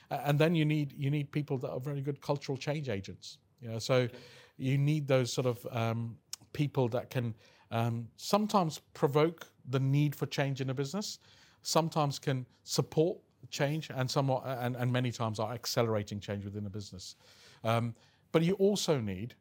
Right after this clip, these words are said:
Speaker 1: you also need every function, every job in the business to embrace sustainability. Um, and you need, you know, everyone from people on the front line in our shops to people in our supply chain and our manufacturing facilities to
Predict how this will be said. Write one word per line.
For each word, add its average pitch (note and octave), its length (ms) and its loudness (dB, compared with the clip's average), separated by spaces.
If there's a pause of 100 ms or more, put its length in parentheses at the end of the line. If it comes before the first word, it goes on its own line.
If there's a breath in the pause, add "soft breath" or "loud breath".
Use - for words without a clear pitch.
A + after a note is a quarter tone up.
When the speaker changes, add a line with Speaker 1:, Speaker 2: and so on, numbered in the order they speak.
Speaker 1:
you C#3+ 180 -4
also D#3+ 380 0
need G2+ 460 -6
every C#3 340 2
function, A2+ 680 -6
every C#3+ 320 2
job B2+ 300 0
in A#2+ 60 -2
the A#2 80 -2
business G#2+ 420 -6
to A2 300 -4 (320 soft breath)
embrace A2+ 360 -2
sustainability. G#2 760 -8 (500 soft breath)
Um, A#2 400 0
and B2 120 -2
you B2 120 2
need, B2+ 320 0 (400 soft breath)
you A#2 80 -4
know, G#2+ 240 -2
everyone C3 400 2
from A#2 400 -2
people C#3+ 260 -2
on A#2+ 60 -2
the A#2+ 80 -4
front A#2+ 240 -4
line A#2 180 -4
in G#2+ 100 -4
our G#2 120 -4
shops - 500 -2
to A2+ 300 -4
people A#2+ 260 -8
in G#2+ 100 -4
our G#2+ 100 -4
supply B2+ 340 -2
chain A#2+ 200 -6
and A2 120 -4
our G#2+ 40 -4
manufacturing A2 540 -8
facilities A2+ 580 -8
to A2 200 -4